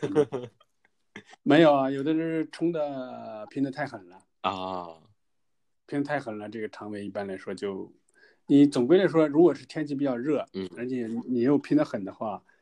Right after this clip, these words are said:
Speaker 2: 身体机能失调是吗？
Speaker 1: 它，对，它血液就供不上了嘛，这肠胃。
Speaker 2: 嗯。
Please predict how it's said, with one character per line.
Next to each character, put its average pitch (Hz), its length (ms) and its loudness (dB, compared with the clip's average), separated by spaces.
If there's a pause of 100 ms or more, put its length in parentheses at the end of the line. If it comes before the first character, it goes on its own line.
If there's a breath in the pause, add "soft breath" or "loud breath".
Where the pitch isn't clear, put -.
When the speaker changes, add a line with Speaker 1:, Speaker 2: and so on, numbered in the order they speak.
(140)
Speaker 2:
身 135 120 2
体 107 160 -6
机 123 180 -8
能 101 140 -2 (120)
失 117 80 -2
调 73 320 -10
是 - 180 -16
吗？ 69 100 -18
Speaker 1:
它， - 60 -20 (500)
对， 139 160 6
它 135 120 -2
血 123 320 -2
液 156 120 8
就 135 120 -4
供 147 180 0
不 143 60 0
上 147 200 -4
了 117 60 -2
嘛， 101 100 -12
这 101 120 -12
肠 98 200 -12
胃。 98 200 -10
Speaker 2:
嗯。 90 320 -6